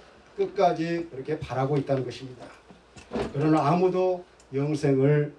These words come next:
맛보지 못했습니다. 왜냐하면 영생이란 생명의 창조주신 하나님의 은혜를 통해서만이 그리고 그 은혜에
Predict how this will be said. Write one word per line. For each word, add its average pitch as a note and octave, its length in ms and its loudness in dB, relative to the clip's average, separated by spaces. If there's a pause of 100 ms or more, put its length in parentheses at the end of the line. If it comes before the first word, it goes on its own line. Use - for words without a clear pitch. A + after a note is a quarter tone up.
(120)
맛보지 C3+ 680 -4
못했습니다. C3+ 640 -8 (1200)
왜냐하면 D#3+ 640 4 (240)
영생이란 E3 800 -2 (220)
생명의 G3 680 0
창조주신 D3 920 -2 (240)
하나님의 F#3 640 4
은혜를 D#3+ 440 -2
통해서만이 C3 460 -12 (760)
그리고 D3 520 -2 (200)
그 F#3+ 400 4
은혜에 D3 480 -2